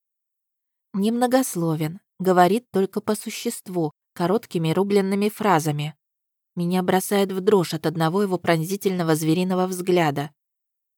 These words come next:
Человек ли он? Сомневаюсь. Но кто об этом скажет, глядя ему в глаза?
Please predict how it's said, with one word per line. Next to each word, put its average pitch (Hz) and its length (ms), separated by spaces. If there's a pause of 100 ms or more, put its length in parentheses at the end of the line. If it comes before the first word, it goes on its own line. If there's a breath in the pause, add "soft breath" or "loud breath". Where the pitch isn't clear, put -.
(220)
Человек 165 600
ли 214 120
он? 160 300 (560)
Сомневаюсь. 160 1000 (460)
Но 165 180
кто 254 280
об 165 100
этом 156 220
скажет, 151 500
глядя 151 360
ему 156 200
в 151 80
глаза? 160 500